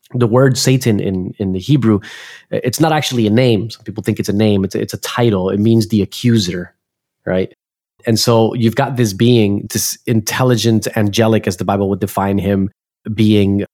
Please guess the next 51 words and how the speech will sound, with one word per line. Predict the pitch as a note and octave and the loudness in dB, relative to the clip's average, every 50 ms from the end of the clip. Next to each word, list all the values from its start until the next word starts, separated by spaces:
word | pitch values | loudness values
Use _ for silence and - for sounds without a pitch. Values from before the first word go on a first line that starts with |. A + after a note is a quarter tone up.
| F2+ E2+ | -8 -6
For | - - A#2 G#2+ | -2 2 2 4
us, | A2+ A#2+ A2+ - - | 4 2 2 2 0
it | G2+ | 0
would | G#2+ G#2 F#2+ | 0 0 0
be, | A2 A2 G#2+ G#2+ G#2 G2+ G2+ G#2+ | 2 2 4 4 2 2 0 -2
you | A2 G#2+ G#2+ G#2+ | -4 -2 0 2
know, | G#2 G2 | 2 2
so, | - - A2+ G#2+ G2+ | 0 -2 -4 -4 -2
sort | - - A2+ G#2 | -2 0 0 0
of | G2 G2 | 0 0
a, | G2+ G2 F#2+ F#2+ G2+ G2+ | 0 -2 -2 -4 -4 -6
you | A2 F#2+ | -6 -6
know, | F#2+ | -6
like | G2 G2 F#2+ - | -6 -8 -8 -8
if | F#2 | -6
we | G2+ G#2 | -6 -4
were | G2+ G2+ | -2 -2
to | G2+ | -2
use | G2 F#2+ G2+ G#2 G#2 G#2 G2+ F#2 F#2+ G#2+ _ _ _ _ _ _ _ - _ - - | -2 -2 -2 0 0 0 0 -2 -6 -14 _ _ _ _ _ _ _ -20 _ -12 -6
more | B2 G#2 G2+ G2 G2 G2 G2 G2 F#2+ F#2+ F#2+ | -2 -2 0 0 0 0 0 0 2 0 0
like | F#2+ F#2 F#2 F2+ - - _ _ _ _ _ _ _ _ _ _ | 0 0 -2 -4 -6 -10 _ _ _ _ _ _ _ _ _ _
sort | - - G#2+ | -6 -4 -4
of | F#2+ E2+ - - | -4 -4 -6 -8
quantum | - - - A#2 A2 A2+ G#2+ G#2+ G#2 G2+ | -4 0 0 2 2 2 2 2 2 2
language | G2 G2+ G2+ G2 F#2 G#2 F#2 - | 2 0 0 0 0 -2 -2 -2
or | F#2+ | -4
science | - - F#2+ G2 F#2+ - | -4 -2 -2 -2 -2 -2
language, | G2+ G2 G2 G2+ G2 G2 - | -2 -2 -2 0 -2 -2 -2
we'd | G#2 G2 G2 G#2+ - - | -4 -6 -6 -8 -8 -4
probably | - B2+ B2+ C3+ C3 | -2 0 2 2 2
be | G#2+ A#2 A2+ | 2 2 0
conceiving | - G#2 G2+ - - - A2+ G#2 A2 G#2 G#2 | 0 -2 -2 -2 0 0 0 2 2 2 2
of | G2+ F#2 G2+ | 0 0 0
a, | |
of | G2 G2 F2+ G#2 G2+ G2 | -2 -2 0 -2 -2 0
a, | G2 G2 G2 G2 F#2+ F#2 G2 - | 0 0 0 0 -2 -2 -4 -2
you | G#2+ G#2 | -2 -2
know, | F#2+ F#2 F2+ | 0 0 -2
altered | - - G#2+ A2 - - G2 | 0 0 0 0 0 -2 -2
dimensional | G#2+ F#2+ G2 G2 F#2+ F#2+ - G#2 F#2+ F#2 F#2 | -2 0 0 0 -2 -4 -4 -4 -4 -4 -4
being | F2 G2 F#2+ G2 F#2+ F#2 F#2+ | -4 -2 -2 -2 -2 -2 -4
of | F2 | -4
some | - G2+ F#2+ F#2 | -4 -4 -4 -4
sort, | - - - F#2 F#2 F#2 F#2 - _ _ _ _ _ _ _ _ - | -4 -4 -2 -2 -2 -2 -2 -4 _ _ _ _ _ _ _ _ -8
e-, | - | -6
extremely | - - - C3 A#2+ - - - D3+ D#3+ D3+ C#3 C3+ | -4 -2 -2 -2 -2 -2 0 2 4 4 6 6 4
intelligent, | B2 A2+ A2 - - A2+ A2 A2 G2+ A2+ G#2+ A2 A2+ A2+ - A2 - - _ | 4 2 2 0 0 2 2 2 2 2 2 2 2 -2 -4 -14 -20 -20 _
who, | - - A#2+ A#2 A2+ A2+ A2+ - - | -6 0 2 4 4 4 4 2 2
who | G2+ A#2 | 2 2
was | A#2 A#2 G#2+ A#2 | 4 4 4 2
actually | C3 D3 - - - C3 B2 A#2+ A#2+ A#2+ A2+ A2+ | 2 0 0 -2 0 0 2 2 4 2 2 0